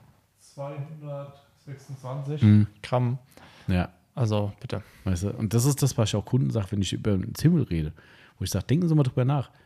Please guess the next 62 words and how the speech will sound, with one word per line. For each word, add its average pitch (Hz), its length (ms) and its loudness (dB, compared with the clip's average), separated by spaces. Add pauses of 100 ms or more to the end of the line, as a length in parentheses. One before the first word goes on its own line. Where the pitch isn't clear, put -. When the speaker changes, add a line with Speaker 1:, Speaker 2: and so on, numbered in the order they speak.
(160)
Speaker 2:
Ich - 80 -8
hab - 80 -4
die 104 140 4
Woche 123 200 4
wieder 113 140 4
einen 107 120 2
dran 110 180 -2
gehabt, 110 220 -2
der 104 80 0
gesagt 101 260 -2
hat 113 140 -2
so, 101 100 -2 (420)
„Wie 110 120 0
bitte, 151 280 0
wie 156 100 4
viel 254 140 2
brauchen 233 260 4
wir 233 60 6
nochmal? 175 320 4
W-, - 100 -10
w-, 101 260 -6
was 104 160 -4
haben 226 100 2
Sie 233 160 2
gerade 214 180 -4
gesagt?“ 175 260 0
Sag 131 100 2
ich, - 180 -4
„Also, 101 240 -2
wenn 104 140 0
Sie 135 140 2
als 139 140 0
Anfänger 170 540 2 (100)
dran 131 240 4
gehen, 147 280 4
würde 123 120 -2
ich - 60 -6
sagen, 123 240 2
so 113 120 -2
zehn 139 280 4
Gramm, 131 320 2
alles 127 240 -4
was 113 160 -2
mehr 123 260 4
ist, - 220 -2 (140)
ist - 200 -2
eigentlich 117 320 0 (120)
deutlich 160 400 2
zu 135 80 2
viel. 170 340 2 (640)
Wenn 123 300 4
wir 127 60 6
uns 123 100 2
anstrengen, 135 400 2
schaffe 127 200 0
ich 123 60 -2
es - 40 -2
mit 120 140 6
fünf 175 320 6
bei 170 100 -2
Ihrem 170 200 0
Auto.“ 170 400 -2